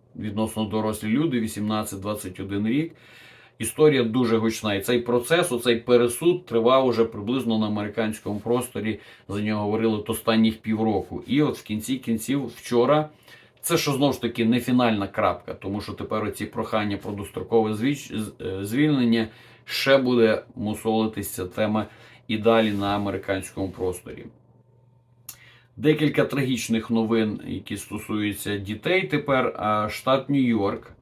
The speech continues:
там звичайнісінька сварка, можна так сказати, відбулася в школі. Там, а,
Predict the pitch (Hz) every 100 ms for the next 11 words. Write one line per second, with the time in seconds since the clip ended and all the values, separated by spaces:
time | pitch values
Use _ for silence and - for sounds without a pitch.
0 | _ 127 135 127 113 _ _ _ _ _
1 | _ _ - 107 107 123 - 135 175 -
2 | 147 127 131 120 120 120 117 110 98 101
3 | 104 98 92 92 95 - 98 95 92 95
4 | 92 95 98 95 98 101 - - 170 165
5 | 151 - - - - - - - 131 131
6 | 127 123 117